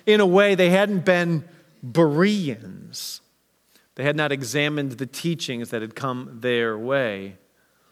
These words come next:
Uh, who knows ultimately how the Judaizers charmed them? Maybe it was with forceful rhetoric.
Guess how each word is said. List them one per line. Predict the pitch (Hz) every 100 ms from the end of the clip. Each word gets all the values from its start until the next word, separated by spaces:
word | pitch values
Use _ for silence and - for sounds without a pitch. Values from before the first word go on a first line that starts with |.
| _ -
Uh, | -
who | 175 226
knows | 180 160 170
ultimately | 139 135 135 151 151 147
how | 139
the | 123
Judaizers | 117 143 135 131 135 123 127 -
charmed | - 123 117 143
them? | 147 160 185 202 190 _ _ _ _ _ _ _ _ -
Maybe | 165 185 196
it | 180
was | 160 160 131
with | 170 - - -
forceful | - 165 170 170 - 175 180
rhetoric. | 151 143 156 190 190